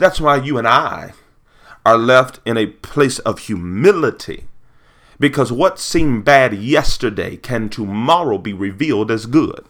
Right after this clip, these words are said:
<clears throat> Now, I know we're getting into some deep thought here. What seemed bad yesterday can tomorrow be revealed as good. What do you mean by that, Bishop?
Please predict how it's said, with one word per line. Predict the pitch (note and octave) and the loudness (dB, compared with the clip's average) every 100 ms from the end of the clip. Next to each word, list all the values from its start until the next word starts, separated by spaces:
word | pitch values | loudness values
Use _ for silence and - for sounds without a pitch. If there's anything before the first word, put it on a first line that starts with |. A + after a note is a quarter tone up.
| _ _ _ _ _ _ _ _ _ - - _ _ - | _ _ _ _ _ _ _ _ _ -20 -20 _ _ -10
<clears throat> | - - A2+ - - _ _ _ _ _ _ _ _ _ - - - - | -10 -6 -8 -8 -16 _ _ _ _ _ _ _ _ _ -20 -20 -20 0
Now, | G#2 | 4
I | B2+ | 4
know | A#2+ | 4
we're | G#2 | 0
getting | G2 A2+ G2+ | 0 0 -2
into | G2 - | -4 -6
some | F#2 F#2 E2+ | -6 -6 -6
deep | D#2+ G#2+ | -6 -6
thought | - G#2+ E2 - | -4 -2 -2 -4
here. | F#2+ C#2+ - _ _ _ _ _ _ _ - | -10 -10 -14 _ _ _ _ _ _ _ -10
What | F#2 B2+ G3+ - | 0 4 4 4
seemed | - F#3+ E3+ | 4 4 2
bad | E3 E3 | 0 0
yesterday | D#3 D#3 - B2+ | -2 -2 0 -2
can | B2+ B2+ | 0 -4
tomorrow | A#2+ C3 D3 C3 | -2 0 2 2
be | A#2+ | 0
revealed | A2+ C3 B2+ | -2 0 -2
as | A2+ | -2
good. | B2+ G#2+ | 0 2
What | D3+ | 2
do | C#3 | 0
you | |
mean | A2 C3 C3+ | 0 0 2
by | E2+ | 0
that, | F#2 F2+ - | 0 -6 -6
Bishop? | E2+ E2+ C3 E3 | -6 -6 -8 -10